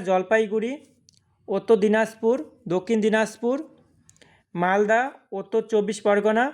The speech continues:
দক্ষিণ চব্বিশ পরগনা, নদিয়া, দার্জিলিং এবং মুর্শিদাবাদ। এগুলো অবশ্যই মনে রেখো বন্ধুরা। আর হ্যাঁ, এই ক্লাসটি পিডিএফটি পেতে তোমরা সবাই আমাদের Telegram চ্যানেলে অবশ্যই জয়েন করো।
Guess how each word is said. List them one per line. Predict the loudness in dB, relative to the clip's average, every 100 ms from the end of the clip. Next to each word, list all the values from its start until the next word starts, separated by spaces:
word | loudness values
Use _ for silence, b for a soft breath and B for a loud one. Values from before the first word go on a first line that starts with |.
| -10 _ b b b -4
দক্ষিণ | -2 0 0 0
চব্বিশ | 0 0 0
পরগনা, | 0 2 0 -2 -4 -14 _ b b b _
নদিয়া, | -2 0 0 0 0
দার্জিলিং | 0 -2 -4 -6 -6 -8 -14 _ _ _ _ _ -8
এবং | 0 2 2
মুর্শিদাবাদ। | 0 0 0 2 0 -4 _ _ _ _ _ _ -6
এগুলো | 0 2
অবশ্যই | 2 -2 0 0
মনে | 2 0
রেখো | 0 0
বন্ধুরা। | -2 0 0 -2
আর | -4 -2
হ্যাঁ, | -2 -4 _ _
এই | -6 -4
ক্লাসটি | -2 -2 -2 -10 -6
পিডিএফটি | -4 -4 -4 -6
পেতে | -6 -4 -6 b b b -10
তোমরা | -4 -2
সবাই | -2 -4 -2 -2
আমাদের | -2 -6 -8 -6
Telegram | -4 -4 -2 -4 -2
চ্যানেলে | -4 -2 -2
অবশ্যই | -2 -4 -4 -4 -2
জয়েন | -2 -2
করো। | -8 -12